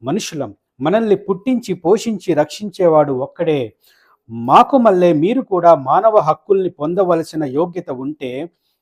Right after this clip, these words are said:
బ్రాహ్మణుల కపట అధికారాన్ని ఎందుకు కొనసాగిస్తారు?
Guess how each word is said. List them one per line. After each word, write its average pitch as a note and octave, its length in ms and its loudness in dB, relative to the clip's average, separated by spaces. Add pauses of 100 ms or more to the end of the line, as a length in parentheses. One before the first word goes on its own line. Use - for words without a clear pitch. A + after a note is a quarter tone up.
(140)
బ్రాహ్మణుల G3 440 0
కపట - 420 0
అధికారాన్ని D#3+ 680 0
ఎందుకు E3+ 320 -10
కొనసాగిస్తారు? C3 1000 -10